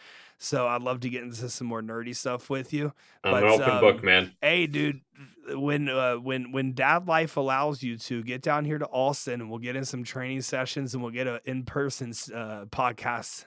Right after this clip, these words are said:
Speaker 1: studio as well. That'd be
Speaker 2: For
Speaker 1: dope.
Speaker 2: sure. I need to make a trip out there 'cause Will, Will has been, t-, keeps telling me to come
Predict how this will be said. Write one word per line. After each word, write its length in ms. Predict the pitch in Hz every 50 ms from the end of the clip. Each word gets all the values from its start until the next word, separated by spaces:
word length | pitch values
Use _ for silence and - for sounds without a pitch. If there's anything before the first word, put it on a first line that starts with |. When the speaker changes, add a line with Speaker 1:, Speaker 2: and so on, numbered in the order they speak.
| _
Speaker 1:
studio 580 | - - - - 147 139 135 131 127 123 117 117
as 160 | 113 110 95
well. 200 | 127 127 123 120 117
That'd 160 | 117 120 123
be 40 | 123
Speaker 2:
For 140 | 131 131
Speaker 1:
dope. 100 | 127 123
Speaker 2:
sure. 260 | 117 151 156 156 135 -
I 100 | 123 139
need 200 | 147 175 185 180
to 100 | - 160
make 160 | 143 135 131
a 80 | 127 113
trip 240 | - - 151 139 -
out 200 | 120 113 110 -
there 220 | 110 101 98 95
'cause 300 | - 107 104 98 92 98
Will, 440 | 95 92 110 139 151 147 135 110 - - 78
Will 340 | 113 127 139 139 127 117 107
has 220 | 98 95 90 92 98 -
been, 240 | - 104 98 98 92 - _ _ - - - - - _ _ -
t-, 400 | 107 110 - - - 135 - -
keeps 240 | - - 139 139 - -
telling 280 | 135 120 113 110 110
me 100 | 110 104
to 80 | 98 98 -
come 80 | 127